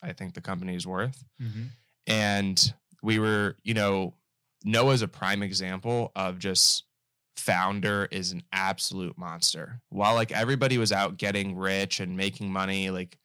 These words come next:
Speaker 1: Noah was just dead set focused on his business. And, and I was talking to Peter about it. It just, like,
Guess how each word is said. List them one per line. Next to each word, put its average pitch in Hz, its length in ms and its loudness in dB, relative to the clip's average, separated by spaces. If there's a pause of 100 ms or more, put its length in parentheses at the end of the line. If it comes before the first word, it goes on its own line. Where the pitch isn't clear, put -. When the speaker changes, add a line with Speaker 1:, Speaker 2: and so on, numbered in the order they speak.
(300)
Speaker 1:
Noah 107 420 4
was 95 140 0
just 92 360 -2
dead 175 240 2
set 92 380 2
focused 95 420 0
on 95 140 0
his 90 120 -4
business. 98 480 0
And, 98 280 -4 (200)
and 104 80 -2
I 101 40 2
was 98 100 0
talking 107 320 0
to 90 60 -4
Peter 98 280 -2
about 104 280 2
it. 127 220 0 (800)
It 107 80 0
just, 104 200 4
like, 98 260 -2